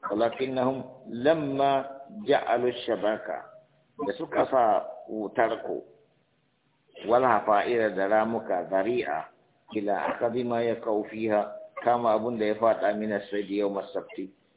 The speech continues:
nazalu manzilata man istada fihi. Sai aka ajiye su matsayin wanda, ah, me yake da suna, yi farauta ranar Asabar.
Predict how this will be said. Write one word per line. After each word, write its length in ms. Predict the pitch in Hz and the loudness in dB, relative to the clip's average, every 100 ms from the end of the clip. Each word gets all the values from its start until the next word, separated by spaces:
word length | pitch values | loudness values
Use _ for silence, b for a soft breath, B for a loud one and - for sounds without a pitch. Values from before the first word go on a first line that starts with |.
| _ - | _ -12
nazalu 560 | 98 101 90 90 101 113 113 | -4 -4 -2 -4 -2 -2 2
manzilata 960 | 123 175 165 131 120 113 107 92 82 - - _ _ - | 2 2 -4 0 2 2 0 -2 -4 -8 -18 _ _ -12
man 240 | 95 101 | -8 -4
istada 560 | 110 - 113 101 92 - | -4 -4 -2 -2 -2 -6
fihi. 320 | 92 78 - - _ _ - 214 - _ _ _ _ _ _ _ _ b _ _ | -10 -10 -14 -20 _ _ -20 -20 -20 _ _ _ _ _ _ _ _ b _ _
Sai 100 | - | -2
aka 300 | - 139 98 113 | 0 0 0 -2
ajiye 220 | 113 113 | 0 -2
su 80 | 127 | 0
matsayin 460 | 127 127 127 147 135 | 0 0 0 -2 0
wanda, 560 | 135 135 123 117 - - | 0 2 0 0 -6 -8
ah, 220 | 90 85 | -6 -6
me 260 | - 101 107 120 | -8 -6 -4 -2
yake 160 | 120 | -2
da 80 | 104 | -4
suna, 380 | - 127 139 139 - _ - | -4 -4 -2 -4 -8 _ -2
yi 140 | 131 | -2
farauta 520 | 113 101 117 127 117 101 | 0 -2 -2 -2 -2 -2
ranar 420 | 98 107 73 - | -2 -4 -8 -8
Asabar. 260 | 87 80 | -8 -8